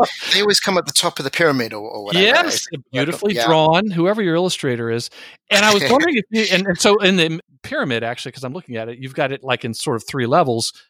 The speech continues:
Speaker 2: financial metrics on top, and then customer metrics, and then down at the bottom are the perceptions. And sadly,
Speaker 1: Yeah.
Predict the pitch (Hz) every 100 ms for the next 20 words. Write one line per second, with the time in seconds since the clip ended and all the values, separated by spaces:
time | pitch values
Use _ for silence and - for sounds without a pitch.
0 | _ - 131 170 233 202 165 156 - 147
1 | 143 117 - 190 147 117 - 131 156 147
2 | - - - - 139 110 104 101 - 101
3 | - - - _ _ _ - 127 120 143
4 | 165 190 180 135 151 175 156 123 123 -
5 | _ _ - 117 120 - 135 226 220 -
6 | 85 87 - 120 120 - - 226 339 135
7 | 120